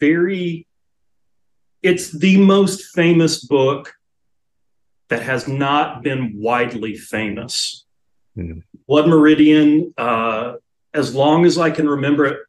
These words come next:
Speaker 1: being around English departments, has been whispered at first in hallways and corridors, has been a password between people,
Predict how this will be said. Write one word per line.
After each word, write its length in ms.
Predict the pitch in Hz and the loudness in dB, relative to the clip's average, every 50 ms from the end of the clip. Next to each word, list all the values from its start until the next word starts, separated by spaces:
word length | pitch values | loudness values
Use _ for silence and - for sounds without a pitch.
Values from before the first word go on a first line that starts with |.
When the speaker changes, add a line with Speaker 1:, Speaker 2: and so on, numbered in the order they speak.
| _ _ _ _ _ | _ _ _ _ _
Speaker 1:
being 200 | - 160 165 165 | 0 2 2 2
around 240 | 175 185 170 160 170 165 | 2 0 -2 -2 -2 0
English 260 | 156 156 143 135 - | 0 0 0 -2 -6
departments, 500 | - - _ 127 123 120 120 113 - - | -12 -14 _ -8 -8 -8 -8 -12 -16 -12
has 300 | - 156 160 151 143 - | -8 -6 -6 -6 -6 -4
been 300 | - 139 131 127 117 110 | -4 -2 -2 -2 -4 -4
whispered 640 | 107 139 156 160 - - - - 143 123 117 120 113 | 0 0 0 0 0 -6 -4 -2 0 0 2 0 0
at 160 | - 131 135 131 | -2 -4 -6 -8
first 800 | - - - 127 120 113 113 117 110 - - - - - _ _ _ _ _ _ _ _ _ _ _ _ | -12 -6 -2 0 0 0 0 -2 -8 -10 -12 -14 -14 -16 _ _ _ _ _ _ _ _ _ _ _ _
in 260 | - 135 131 131 127 120 | -6 -4 -2 -2 -2 -4
hallways 760 | 120 - - 139 135 131 131 131 135 131 131 131 131 120 117 | -6 -4 -2 2 2 2 2 2 0 0 0 0 -2 -4 -6
and 160 | 117 113 - | -10 -10 -12
corridors, 920 | - - - 131 131 131 131 131 123 131 131 127 131 127 127 127 123 120 | -12 -10 -4 -4 -2 -2 -2 -2 -2 -2 -2 -2 -4 -6 -6 -8 -8 -10
has 220 | - - 131 117 104 | -8 -4 -4 -4 -2
been 160 | 117 120 117 | 0 0 0
a 100 | 110 - | 0 -2
password 840 | - - - 143 127 127 127 - - - - 131 131 131 135 135 | -8 -8 -4 -2 -2 0 -2 -2 -4 -10 -10 -8 -6 -6 -6 -6
between 420 | - 123 - - - 123 123 120 - | -6 -10 -10 -8 -8 -8 -6 -8 -6
people, 560 | - 127 123 120 - 131 127 123 120 117 - | -6 -6 -6 -2 -2 -2 0 0 -2 -4 -6